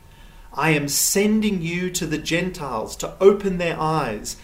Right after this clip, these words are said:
and turn them from darkness to light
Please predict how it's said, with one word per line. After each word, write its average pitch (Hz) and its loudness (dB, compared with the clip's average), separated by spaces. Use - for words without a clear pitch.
and 143 -2
turn 208 4
them 127 0
from 117 -10
darkness 170 0
to - -8
light 143 -4